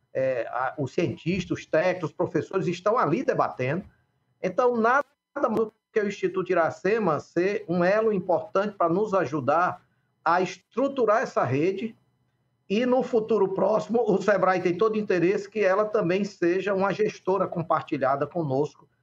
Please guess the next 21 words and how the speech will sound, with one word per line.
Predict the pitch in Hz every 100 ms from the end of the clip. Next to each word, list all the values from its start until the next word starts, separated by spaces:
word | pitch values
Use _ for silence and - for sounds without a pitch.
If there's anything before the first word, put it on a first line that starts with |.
| _ _
desse | - 127 170 170
processo | - 175 165 - 139 156 156 165
de, | 127 131 143 160 -
dos | - 151
ambientes | 175 165 165 147 143 -
que | 131
se | -
estruturarem | 143 - 160 156 127 131 147
a | 135
partir | 135 - 131
daí. | 147 151 92 - _ _ _
Então, | - - 233 269 277 -
Hamilton, | 139 131 110 -
o | 156 175
desafio | 190 208 190 - 214 240 208
é, | 165 185 196 - -
é | 165
nós | 170 214
fazermos | 208 180 147 220 214
com | 214 180
que | - 180 196